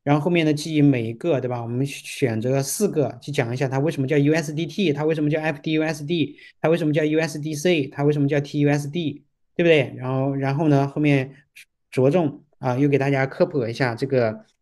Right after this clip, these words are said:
呃，加密货币稳定币，对吧？D A I是以以太坊来质押的。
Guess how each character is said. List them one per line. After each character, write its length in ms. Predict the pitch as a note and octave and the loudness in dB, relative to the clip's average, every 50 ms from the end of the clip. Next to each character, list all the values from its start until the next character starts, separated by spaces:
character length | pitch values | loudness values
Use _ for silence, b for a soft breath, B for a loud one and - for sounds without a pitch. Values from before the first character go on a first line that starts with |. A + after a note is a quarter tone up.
| _ _ - | _ _ -12
呃， 420 | - - A#2+ A#2 A2 G#2 G#2 A#2 - _ _ _ _ _ _ _ _ _ _ _ _ _ _ _ _ _ _ _ _ _ _ _ _ | -8 -4 -4 -4 -4 -4 -6 -8 -14 _ _ _ _ _ _ _ _ _ _ _ _ _ _ _ _ _ _ _ _ _ _ _ _
加 180 | - - G#3+ F#3 | 2 4 4 6
密 140 | A3 A3 G3+ | 6 6 6
货 160 | F#3+ G3 E3 | 4 2 0
币 100 | D#3 D#3 | 2 2
稳 160 | C3+ A#2+ G#2+ | 0 0 0
定 160 | A2 A#2+ B2 | -2 -2 -4
币， 220 | B2+ C3 B2 G#2 F#2+ | -4 -4 -6 -8 -6
对 80 | - | -6
吧 140 | A#2+ A#2 A#2 | -4 -4 -4
？D 260 | A2+ - C3 C3 B2+ | -4 -2 0 2 2
A 100 | B2+ B2+ | 2 2
I 300 | B2 B2 A#2+ A#2 A#2 B2 | 0 -2 -4 -4 -6 -8
是 240 | C3 - - D3 C#3 | -10 -8 -4 -4 -2
以 460 | C3 A#2+ A#2 B2 B2 C3 C3+ C3 B2 | -2 -2 -2 -2 -4 -4 -4 -4 -4
以 40 | A#2 | -4
太 160 | A#2 - E3+ | -2 -2 -2
坊 180 | D#3+ D3 C3+ A2+ | -2 -2 -2 -4
来 120 | G#2 G#2+ | -4 -6
质 200 | G#2 - - C#3 | -6 -2 -2 0
押 180 | A#2 G#2 G#2 G#2+ | 0 -2 -4 -8
的。 200 | G2+ - - _ | -10 -12 -16 _